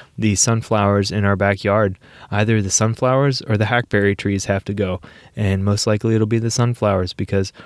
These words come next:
the hackberry trees are thirty years old and I don't want to remove a mature tree just for some sunflowers. Uh, likewise, the blueberries, they'll probably have to get moved, uh, because they're not going to thrive in that con-, that location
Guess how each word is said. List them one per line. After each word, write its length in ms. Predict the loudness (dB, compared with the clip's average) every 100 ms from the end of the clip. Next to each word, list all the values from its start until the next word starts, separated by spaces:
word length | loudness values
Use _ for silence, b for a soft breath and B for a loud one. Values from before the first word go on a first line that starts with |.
| B
the 80 | -6
hackberry 440 | -4 -2 0 0
trees 300 | 0 0 0
are 80 | 0
thirty 260 | 0 0 2
years 280 | 2 0 0
old 220 | 0 0
and 100 | -2
I 80 | -2
don't 160 | -2
want 100 | -2
to 80 | -2
remove 340 | -2 -2 -2
a 60 | -2
mature 360 | -4 -4 -4 -4
tree 300 | -2 -4 -2
just 280 | -4 -6
for 220 | -2 0 0
some 200 | -2 -2
sunflowers. 640 | -2 -2 -2 -4 -6 -10 B B B -4
Uh, 200 | 0 2
likewise, 480 | 0 2 0 0
the 60 | -2
blueberries, 520 | 0 2 2 0 -2
they'll 120 | -2
probably 420 | 0 0 0 2 2
have 180 | 0 -2
to 100 | 0
get 140 | 0
moved, 420 | 2 0 0 -6 -20 B B B
uh, 260 | 0 2 2
because 440 | -2 -2 0 2
they're 140 | 0 2
not 240 | 0 0
going 220 | 0 2
to 80 | 0
thrive 360 | 0 2 2 2
in 80 |
that 220 | 0 -2 -4
con-, 400 | -6 -4 -6 -10 -6
that 380 | 0 0 0
location 640 | -2 -2 0 -2 0 -4